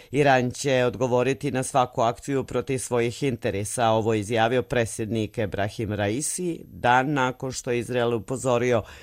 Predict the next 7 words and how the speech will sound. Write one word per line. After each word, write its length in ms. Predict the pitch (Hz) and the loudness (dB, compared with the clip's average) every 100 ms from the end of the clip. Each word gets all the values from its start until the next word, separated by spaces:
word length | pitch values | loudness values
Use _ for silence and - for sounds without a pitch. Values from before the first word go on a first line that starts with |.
| - - | -20 -2
da 120 | 208 | 0
će 180 | 208 170 | 2 0
odgovoriti 720 | 127 117 107 107 117 107 135 | 2 0 2 2 0 -2 -4
na 140 | 131 | -2
raketni 600 | 113 92 - 101 - 110 | 0 -2 -2 -8 -4 -4
napad 540 | 104 87 87 - 98 - | -2 -4 -6 -6 -8 -4
Teherana. 680 | 101 - 110 107 107 113 | -6 -4 -4 -2 0 0